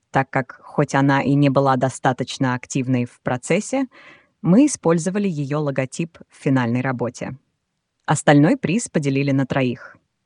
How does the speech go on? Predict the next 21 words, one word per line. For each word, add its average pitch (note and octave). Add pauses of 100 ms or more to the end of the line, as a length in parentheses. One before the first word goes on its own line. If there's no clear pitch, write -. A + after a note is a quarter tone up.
(180)
В D3
результате D#3
была D#3
игра C3+
«Камень, D3
ножницы, C#3
бумага», C3+ (340)
которая C3+
работала C#3
на C3+
блокчейне B2+
организаторов. B2 (680)
Фактически -
это G3
был F3
единственный D3+
критерий, C#3
который C#3+
надо C3+
было B2+
выполнить, F#3